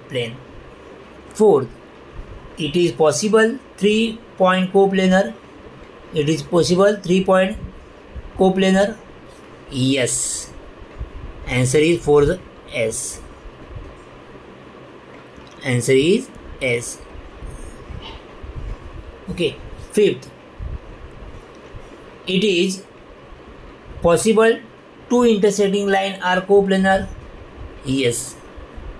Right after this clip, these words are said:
Okay. Six, what is the intersection point, intersection of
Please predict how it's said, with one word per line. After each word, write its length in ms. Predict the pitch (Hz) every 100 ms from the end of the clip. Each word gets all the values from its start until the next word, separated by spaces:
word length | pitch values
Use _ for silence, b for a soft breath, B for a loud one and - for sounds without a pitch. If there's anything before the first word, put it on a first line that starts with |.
| - - - - - - - - - - - - - - - - - - - - - - -
Okay. 300 | 127 113 110 - - -
Six, 460 | - 190 - - - - - - - - - - - - - - - - - - - - - -
what 200 | 151 175
is 180 | 214 190
the 120 | 208 170
intersection 720 | 165 156 170 175 - 170 180 185 - - -
point, 380 | 165 151 147 - - -
intersection 600 | 170 160 196 190 185 196
of 220 | 185 175